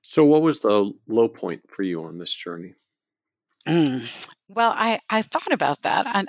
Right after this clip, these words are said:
Speaker 2: and there were actually two, um, that kind of vie for,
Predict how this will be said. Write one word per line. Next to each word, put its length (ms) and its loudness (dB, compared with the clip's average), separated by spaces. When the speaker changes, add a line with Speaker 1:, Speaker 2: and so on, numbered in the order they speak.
Speaker 2:
and 120 -2
there 80 2
were 80 0
actually 400 -2
two, 580 0
um, 500 2
that 120 -2
kind 200 0
of 120 -4
vie 420 2
for, 340 -2